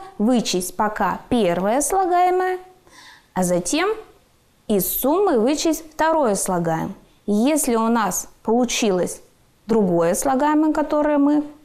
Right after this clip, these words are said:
находили, и все совпало с данным выражением, то тогда мы выполнили с вами все верно. То есть сложение проверяем вычитанием. Вычитаем двумя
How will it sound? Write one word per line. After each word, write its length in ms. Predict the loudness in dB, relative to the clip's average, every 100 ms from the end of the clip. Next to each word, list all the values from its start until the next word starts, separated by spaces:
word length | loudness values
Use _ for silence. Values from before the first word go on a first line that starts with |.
| -4
находили, 720 | -2 0 0 2 2 0 -2 -10 -20 _ _
и 220 | 0 0 -2
все 500 | -10 -6 -2 0 -2 -6 -20 -20 _ _ _ _ _ -16 -10
совпало 680 | -4 -2 -2 -2 0 2 0
с 20 |
данным 420 | 0 0 0 0
выражением, 680 | 2 2 0 0 0 -2 -4 -10 _
то 120 | -10
тогда 400 | -6 -2 0 0
мы 180 | 2 0
выполнили 560 | 0 0 0 2 2 0
с 140 | -2
вами 260 | -2 -2 -2
все 220 | -4 -2
верно. 420 | 0 -2 -4 -10 -14 _ _ _ _ _ _ _ _ _ -6
То 80 |
есть 360 | -4 -4 -6 -8
сложение 1000 | -4 -2 0 0 0 0 2 2 0 -2
проверяем 840 | -2 -2 0 0 0 2 2 0 -2 -8 -4
вычитанием. 840 | -2 0 -4 -2 -2 -2 -4 -8 -12 -20 _ _ _ -12
Вычитаем 600 | -8 -6 -2 0 2 2
двумя 440 | 2 2 2 0